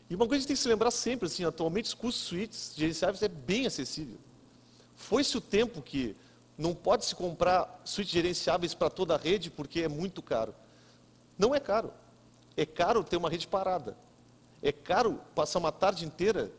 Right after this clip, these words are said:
desconectando cabo de rec pra ver onde é que tá o problema de um loop. Tu podes reduzir isso aí a minutos. Quanto é que custa isso? Então, a questão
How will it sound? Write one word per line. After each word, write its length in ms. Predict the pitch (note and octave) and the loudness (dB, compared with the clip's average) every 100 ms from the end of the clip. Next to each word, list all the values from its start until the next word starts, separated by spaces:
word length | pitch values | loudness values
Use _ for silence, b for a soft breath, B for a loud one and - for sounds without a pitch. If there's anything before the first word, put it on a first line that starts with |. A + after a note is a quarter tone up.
| - | -12
desconectando 640 | - E3+ F3 - F#3+ E3+ | -6 -2 -2 0 -2 -4
cabo 380 | - E3+ F#3 D#3+ | -4 0 0 -2
de 120 | A2+ | -6
rec 380 | B2+ D#3 - G#2+ - B B - | -4 -4 -4 -12 -18 B B 2
pra 100 | D3 | 4
ver 80 | |
onde 160 | G3 F#3 | 4 2
é 40 | |
que 100 | A3 | 0
tá 80 | - | 0
o 60 | G#3 | -2
problema 440 | G3 F3+ F3 G3+ | 0 0 2 0
de 80 | E3+ | -2
um 100 | F3+ | -4
loop. 320 | F3+ - - - - - - - - - - B B B - - - | -4 -6 -10 -20 -20 -20 -20 -20 -20 -20 -20 B B B -20 -16 -10
Tu 80 | |
podes 240 | E3 G#3+ F#3+ | 0 2 4
reduzir 380 | G3+ F#3+ D3+ A3 | 2 0 -2 -2
isso 160 | - | 0
aí 260 | E3+ A#3 - - | 2 0 -2 -6
a 80 | |
minutos. 640 | E3+ F3 F3 G#3+ - - - - - _ - - - - - - - b b | -6 -6 -2 -4 -4 -16 -20 -20 -20 _ -20 -20 -20 -20 -20 -20 -20 b b
Quanto 180 | - D3+ | -2 0
é 40 | A#3+ | 0
que 100 | A3 | -6
custa 420 | - G#3+ - D3+ | -6 -4 -2 -2
isso? 280 | D3 - - - - - - - - - - _ - - _ - - - - - - | -2 -4 -14 -20 -20 -20 -20 -20 -20 -20 -20 _ -20 -20 _ -20 -20 -20 -20 -20 -8
Então, 120 | D3+ | -4
a 40 | D3+ | -2
questão 440 | E3 - F3+ D#3+ | -2 0 0 -2